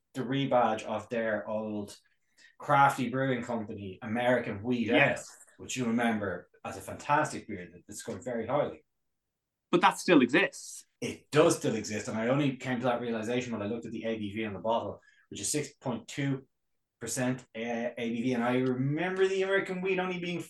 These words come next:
Speaker 1: five. So I
Speaker 2: Five on the
Speaker 1: don't
Speaker 2: bottle,
Speaker 1: know.
Speaker 2: yeah.
Speaker 1: This is a beer on its own.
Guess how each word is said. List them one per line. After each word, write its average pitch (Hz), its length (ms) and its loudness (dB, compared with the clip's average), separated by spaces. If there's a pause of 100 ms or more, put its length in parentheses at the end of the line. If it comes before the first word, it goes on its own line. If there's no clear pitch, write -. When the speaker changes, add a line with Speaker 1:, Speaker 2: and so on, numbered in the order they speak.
(100)
Speaker 1:
five. 123 580 6 (100)
So 123 240 0
I 156 140 12
Speaker 2:
Five 151 120 8
on 170 80 10
the 185 60 10
Speaker 1:
don't - 80 6
Speaker 2:
bottle, 196 280 8
Speaker 1:
know. 135 80 8
Speaker 2:
yeah. 180 220 4 (440)
Speaker 1:
This 139 180 0
is 151 100 0
a 160 60 6
beer 151 400 8
on 135 200 0
its 127 140 -4
own. 123 460 0